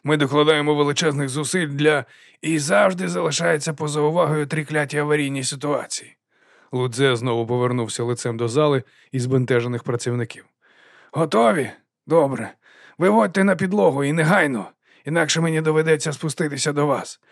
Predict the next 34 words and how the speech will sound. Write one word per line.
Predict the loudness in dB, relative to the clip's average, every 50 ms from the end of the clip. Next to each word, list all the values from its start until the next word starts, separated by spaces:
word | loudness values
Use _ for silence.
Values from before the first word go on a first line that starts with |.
| _ _ _
а | -2 2
я | 4 4 2
б | 2
не | 2 0
хотів | 0 0 -2 0 0 -2 -2
цього | -2 -4 -2 0 0 0
робити». | 0 -2 -4 -4 -8 -8 -10 -14 -18 -18 _ _ _ _ _ _ _ _ _ _ _ _ _
Чоловіки | 0 2 2 4 2 0 -2 -2 -4
заметушилися | -2 -2 -2 -4 -2 -4 -4 -2 0 0 0 0 0 -2 -4
довкола | -4 -4 -4 -4 -4 -2 -2 -4
циліндрів, | -2 -2 -2 -2 -2 -8 -10 -14 -16 -18 -20 _ _ _ _ _ _ _ _
і | _ -2
новий | 2 2 4 4 4 4
візерунок | 2 0 2 2 2 4 4 2 2 2 0
змінив | -2 -2 0 0 0 -2 0
той, | 2 2 4 4 2 0 -4 _ _
який | -6 -6 -4 -4 -4 -6 -4
був | -2 -2 -4 -4 -2 -2
унизу | -2 -2 0 0 -2 -4 -4
під | -4 -8 -4
балконом. | -2 -4 -4 -4 -6 -12 -16 -16 -18 -20 _ _ _ _ _ _ _ _ _ -20 -20 -20 -20 -20 _ _ 0
Лінії | 2 4 4 4 4 4 2 0 -2
і | -8
кольори | -2 0 2 2 2 2 2 2 2
опинилися | 0 0 -2 -2 -2 -2 -4 -4 -4 -6 -8
в | -8 -4
інших | -4 -2 -2 -2 -4 -6 -6 -6
місцях, | -6 -6 -4 -4 -2 -2 -2 -2 -2
але | -4 -4 -2
блакитно-біле | -2 -2 -4 -4 -4 -6 -6 -4 -6 -8 -6 -6 -6 -8 -8
коло | -4 0 0 2 2 0 -2 -6 -16 _ _ _ _
залишалося | 0 2 2 4 2 2 2 0 -2 -2 -4 -6 -8 -10
в | -10
центрі. | -8 -12 -12 -12 -14 -18 -20 -20